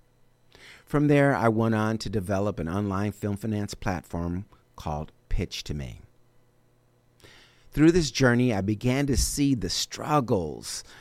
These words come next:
and built empathy for the filmmakers as they went through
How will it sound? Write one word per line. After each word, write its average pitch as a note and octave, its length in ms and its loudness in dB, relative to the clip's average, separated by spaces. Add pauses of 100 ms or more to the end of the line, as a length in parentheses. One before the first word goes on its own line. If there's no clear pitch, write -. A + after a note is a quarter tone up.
(260)
and G2 460 -4
built A#2 320 -2
empathy F#2+ 680 -2
for F2+ 180 -6
the E2+ 100 -6
filmmakers G2 1000 -2 (240)
as G2 240 -6
they A2+ 180 0
went B2 460 -2
through G2+ 480 -4